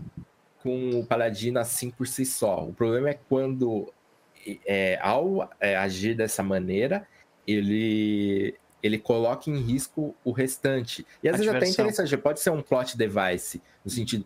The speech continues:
Speaker 1: "Caramba, esse paladino sempre coloca a gente em risco por causa do, das coisas dele", e isso vira uma questão pro grupo.
Speaker 2: Uhum.
Speaker 1: Mas tem momentos que é muito delicado, tipo, "Ah, você vai continuar lutando aqui, mesmo que todo mundo morra,
Speaker 2: Sim.
Speaker 1: ao invés de bater em retirada?"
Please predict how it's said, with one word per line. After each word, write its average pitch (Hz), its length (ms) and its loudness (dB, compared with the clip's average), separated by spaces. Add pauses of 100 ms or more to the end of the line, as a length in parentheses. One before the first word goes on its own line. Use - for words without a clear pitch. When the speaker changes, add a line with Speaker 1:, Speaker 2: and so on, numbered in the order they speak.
(120)
Speaker 1:
"Caramba, 156 400 0
esse 139 120 -2
paladino 151 360 2
sempre 165 280 -2 (360)
coloca 147 400 2
a - 20 2
gente 156 320 -2
em 143 240 0
risco 156 440 0
por 131 180 -2
causa 139 260 0
do, 131 140 -4
das 131 260 0
coisas 135 320 0
dele", 147 320 2
e 131 80 4
isso 127 100 0 (200)
vira 156 160 0
uma 143 160 0
questão - 400 0
pro 139 140 0
grupo. 131 280 0 (240)
Speaker 2:
Uhum. 120 280 -4
Speaker 1:
Mas 110 160 0
tem 143 160 -2
momentos 160 560 0
que - 100 0
é - 40 0
muito 139 220 -2
delicado, 151 500 0
tipo, 113 520 0 (640)
"Ah, 107 300 0
você - 200 -2
vai 110 140 2
continuar 117 460 -2
lutando 123 500 0
aqui, 104 720 -2 (320)
mesmo 107 280 -4
que - 140 -8
todo 107 300 -4
mundo 104 300 -6
morra, 95 300 0
Speaker 2:
Sim. 135 40 2
Speaker 1:
ao 110 80 2
invés 95 220 0
de 98 60 -10
bater 92 260 -8
em 92 40 -6
retirada?" 98 720 -4